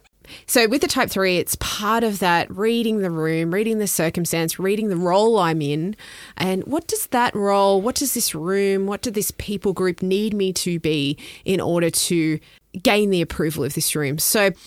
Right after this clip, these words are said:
that brand, that image is all constructed around that. But that can, that ties in with the de-, deceit, because it's like, well, do the people around me love this image I'm presenting or do they love me?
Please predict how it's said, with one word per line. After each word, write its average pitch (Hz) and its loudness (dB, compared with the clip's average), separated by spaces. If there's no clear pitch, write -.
that 208 0
brand, 208 4
that - 0
image 214 4
is - -4
all 240 4
constructed 196 -2
around 160 0
that. 147 -2
But 196 -2
that 285 0
can, 330 0
that 269 0
ties 359 2
in 339 4
with 294 -2
the 214 2
de-, 175 -6
deceit, 208 2
because 202 0
it's 208 -2
like, 196 0
well, 247 -4
do 285 0
the - -8
people 349 -4
around 302 0
me 285 0
love 240 -2
this 202 -2
image 226 0
I'm 247 0
presenting 254 -2
or 247 0
do 220 0
they 202 0
love 185 -2
me? 165 -2